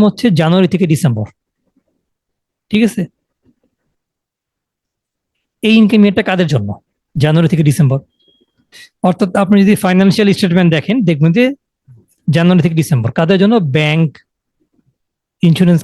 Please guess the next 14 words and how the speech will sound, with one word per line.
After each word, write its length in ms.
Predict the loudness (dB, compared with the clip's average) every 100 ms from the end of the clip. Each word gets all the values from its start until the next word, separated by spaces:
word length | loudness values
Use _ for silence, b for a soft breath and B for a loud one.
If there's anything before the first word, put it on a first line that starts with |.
| -2
কোম্পানি, 320 | -2 -2 -2 -4 _ _ _ -4
ঠিক 120 | -2
আছে? 140 | -2 -8 -10 _ _ _ _ _ b b -4 -2
বা 100 | -2 -2 0
এনবিএফআই। 540 | 2 2 0 -4 -16 -20 _ _ _ _ _ _ _ _ _ _ _ _ -6 -4
সেকেন্ডলি 380 | -2 0 2 2
হচ্ছে 240 | 0 -2 -2 -2 _ _ -6 0
জুলাই 280 | 2 2 0 0
থেকে 180 | -2 0 0
জুন, 160 | 0 0 -6 _ _ _ _ _ _ _ _ _ _ _ 0
যেটা 140 | 2 0
হচ্ছে 140 | 0 0
সবার 220 | -2 0
জন্য, 160 | -2